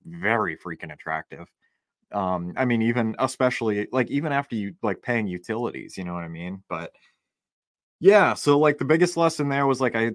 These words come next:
I screwed it up the first time with that. Um, nobody rented it because the market decided that I didn't, most certainly did not do a good enough job. <laughs> Um, had some friends, you know, give me some, some really, really good advice that I was incredibly,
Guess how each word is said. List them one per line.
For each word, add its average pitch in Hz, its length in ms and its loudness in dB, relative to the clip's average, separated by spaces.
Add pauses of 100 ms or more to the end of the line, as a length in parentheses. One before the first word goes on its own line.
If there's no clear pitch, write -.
I 120 100 -2
screwed 139 280 2
it 139 60 2
up 143 140 0
the - 80 -2
first 117 320 -2
time 107 400 -4
with 117 200 0
that. 104 260 2 (220)
Um, 101 540 0
nobody 131 320 2
rented 123 340 0
it 131 180 -4
because 120 260 -2
the 110 80 -2
market 107 400 -2
decided 107 460 -2
that 104 100 -4
I 98 80 -4
didn't, 98 480 -8
most 120 280 -2
certainly 143 360 -2
did 107 180 -6
not 135 320 -2
do 127 180 0
a 107 40 0
good 95 140 -4
enough 80 260 -10
job. 82 260 -12 (640)
<laughs> 180 360 2 (500)
Um, 107 560 2
had 139 220 0
some 139 160 -2
friends, 127 580 0
you 131 140 -2
know, 117 260 4 (200)
give 123 180 2
me 123 140 0
some, 113 360 -4
some 110 220 -4
really, 127 280 0
really 120 220 2
good 107 140 -2
advice 98 460 -4
that 98 80 -6
I 95 60 -4
was 95 120 -6
incredibly, 101 800 -4